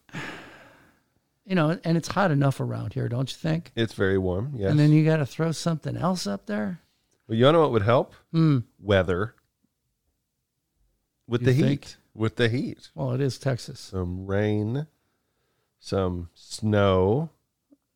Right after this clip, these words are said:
Speaker 1: Not much.
Speaker 2: No.
Speaker 1: Yeah.
Speaker 2: It snowed in Colorado the other day. I saw a video of it.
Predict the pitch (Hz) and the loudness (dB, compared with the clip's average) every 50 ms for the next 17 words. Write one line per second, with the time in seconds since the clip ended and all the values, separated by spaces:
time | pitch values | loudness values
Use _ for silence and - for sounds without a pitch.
0 | _ _ 175 156 156 147 139 135 139 143 139 131 139 - - - - _ _ - | _ _ -4 0 0 0 2 2 0 2 2 2 0 -2 -6 -14 -16 _ _ -16
1 | - 85 80 - 95 - _ _ _ _ _ _ _ _ _ _ _ 170 160 151 | -12 -10 -10 -10 -12 -14 _ _ _ _ _ _ _ _ _ _ _ 0 0 0
2 | 123 110 - - - - 120 123 123 120 107 - 107 113 110 95 90 101 123 160 | 0 -4 -8 -8 2 4 6 6 6 4 0 0 2 2 4 4 2 2 0 -2
3 | 143 95 87 87 85 - - - 92 - - - _ _ _ _ _ _ _ _ | -4 -6 -6 -6 -6 -8 -8 -8 -8 -8 -10 -12 _ _ _ _ _ _ _ _
4 | _ _ _ _ _ _ - - 110 101 92 92 101 98 98 92 87 82 80 - | _ _ _ _ _ _ -4 0 0 2 2 2 0 0 0 0 -2 -4 -6 -12